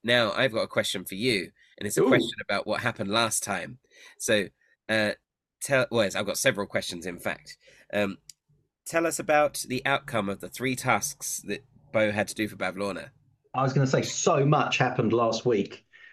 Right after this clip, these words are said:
Speaker 2: Well, I had to do three tasks for Bavlorna, and I did them.
Speaker 1: Nice.
Speaker 2: Uh,
Speaker 1: Everyone's
Speaker 2: I, the
Speaker 1: caught
Speaker 2: well
Speaker 1: up.
Speaker 2: has fixed, water, clean water pumping out, the furs are back, and the big book of blood was returned, unread by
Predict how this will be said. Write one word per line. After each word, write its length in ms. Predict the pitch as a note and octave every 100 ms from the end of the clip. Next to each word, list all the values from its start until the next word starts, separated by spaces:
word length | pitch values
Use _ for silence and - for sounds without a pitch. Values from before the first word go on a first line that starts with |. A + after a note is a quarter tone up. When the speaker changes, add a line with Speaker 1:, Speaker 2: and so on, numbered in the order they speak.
| -
Speaker 2:
Well, 160 | C#3+ D3
I 100 | D3
had 180 | F#3 -
to 60 |
do 160 | E3 D3+
three 300 | - G#3+ F3
tasks 380 | F#3+ F3 C#3+ C3+
for 60 |
Bavlorna, 720 | A#2 C3+ C#3 E3 D3 G#2+ - - _ _ _ -
and 120 | D#3 G#3
I 120 | A#3
did 280 | A#3+ F4 E4
them. 340 | C4 C#3 - - _ _ _ _ _ - - _ G#2
Speaker 1:
Nice. 480 | G#2 G#2+ - - B2
Speaker 2:
Uh, 120 | -
Speaker 1:
Everyone's 380 | A#2+ A#2 A2+ C3+
Speaker 2:
I, 60 | D3
the 60 | D#3+
Speaker 1:
caught 100 | D#3
Speaker 2:
well 320 | A#3+ C#4+ B3
Speaker 1:
up. 40 |
Speaker 2:
has 140 | F#3+ -
fixed, 440 | B3 E4+ - - -
water, 300 | A#3 A3+ G#3+
clean 220 | A3 A3+
water 260 | G#3+ A#3+ A3
pumping 320 | G#3+ G#3 G3+
out, 260 | B3 D#3+ - - - - D3
the 140 | D3
furs 340 | A3+ A#3+ A3+ F#3
are 80 | F#3+
back, 420 | A3+ C#4 - - - _ -
and 180 | E3 D#3+
the 40 |
big 300 | C#3+ G#3+ E3+ F#3
book 160 | G#3 F#3+
of 140 | C#3+
blood 360 | F3+ F#3 F3+ D#3
was 140 | D3
returned, 640 | D3+ - B2+ G#2+ G2 F2 - _ _ _ -
unread 640 | F#3 G3 E3+ F3+ A#2+ G2 - -
by 480 | B2+ B2 A#2+ -